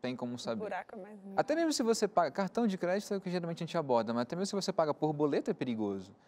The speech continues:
Speaker 1: Ah, o código de barra do boleto é gerado por um algoritmo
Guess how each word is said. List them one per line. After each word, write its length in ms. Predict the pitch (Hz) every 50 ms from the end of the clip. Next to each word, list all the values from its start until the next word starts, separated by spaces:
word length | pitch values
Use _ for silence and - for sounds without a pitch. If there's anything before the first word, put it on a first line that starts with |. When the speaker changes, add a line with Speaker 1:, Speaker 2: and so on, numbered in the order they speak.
| _ _ _ _ _ - -
Speaker 1:
Ah, 100 | 120 123
o 120 | 120 107 131
código 320 | - 160 175 196 220 208
de 80 | 175 160
barra 260 | 143 135 135 135 135
do 100 | 123 117
boleto 380 | 110 107 110 117 139 151 - 139
é 80 | 123
gerado 500 | 117 127 127 120 117 120 131 151 139 123 107
por 200 | - - 120 120
um 60 | 123
algoritmo 640 | 120 120 117 120 113 117 - - 170 180 202 220